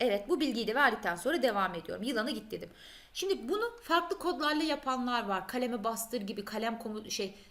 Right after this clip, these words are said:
e, kalem bloğunu falan kullananlar var. Ben, e,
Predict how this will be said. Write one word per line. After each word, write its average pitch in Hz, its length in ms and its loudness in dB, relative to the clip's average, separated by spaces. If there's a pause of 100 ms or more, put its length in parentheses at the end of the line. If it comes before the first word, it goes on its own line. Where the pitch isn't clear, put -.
(120)
e, 185 220 0
kalem 226 340 2
bloğunu 214 280 2
falan 214 320 -2
kullananlar 196 640 -4
var. 302 200 4 (400)
Ben, 349 200 6 (300)
e, 233 380 2